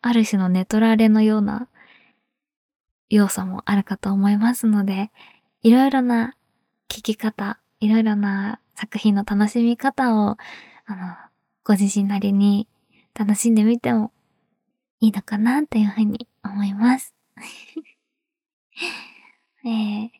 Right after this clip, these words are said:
ではでは、最後まで聞いてくださってありがとうございました。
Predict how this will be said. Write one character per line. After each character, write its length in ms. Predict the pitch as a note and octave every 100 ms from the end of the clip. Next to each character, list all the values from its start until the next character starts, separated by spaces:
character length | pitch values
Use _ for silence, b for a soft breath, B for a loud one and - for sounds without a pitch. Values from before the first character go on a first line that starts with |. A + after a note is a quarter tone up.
| _ _ -
で 140 | A3+
は 140 | A3+ G#3
で 120 | G#3+
は、 160 | - - B B B _
最 200 | - G#3+
後 140 | G3+
ま 140 | F#3+
で 240 | F#3+ F#3+ A3
聞 140 | - G#3
い 40 |
て 100 | -
く 100 | -
だ 140 | G#3 G#3+
さ 120 | A#3
っ 60 |
て 260 | A3+ G#3+ G#3+ -
あ 60 |
り 160 | G#3 G#3
が 100 | G#3+
と 160 | G#3+
う 60 | G#3
ご 120 | G#3+
ざ 120 | G#3
い 80 | A3
ま 200 | A#3 C4
し 80 | -
た。 340 | - A3 A3